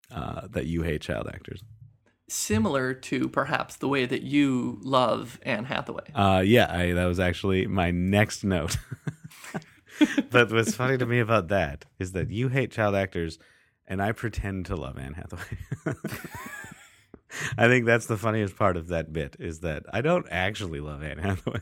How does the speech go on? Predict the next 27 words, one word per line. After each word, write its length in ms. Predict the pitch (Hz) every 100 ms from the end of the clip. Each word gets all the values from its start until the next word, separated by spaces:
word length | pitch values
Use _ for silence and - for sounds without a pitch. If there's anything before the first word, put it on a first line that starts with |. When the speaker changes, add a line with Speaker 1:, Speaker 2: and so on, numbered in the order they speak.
| -
Speaker 1:
<laughs> 140 | -
I 100 | 123 104
mean, 140 | 113 - - - - - - - -
it's 200 | 120 104
this, 340 | 101 110 104 -
like, 320 | 98 92 - _
I, 140 | 104 -
I 60 | 98
just, 200 | 104 -
it 80 | 107
was 160 | 104
a 80 | 98
se-, 360 | - - 127 -
sentence 380 | - 123 120 107
I 100 | 101
overheard 760 | 80 98 92 95 87 76 - _ _
somewhere 380 | - 76 - 80
in, 80 |
like, 140 | 85 71
a 80 | 67
bathroom 640 | 71 69 80 - 78 82
in 100 | 76
a 40 |
movie 280 | 76 80 82
theater 280 | - - -
or 60 | -
something, 400 | - - 71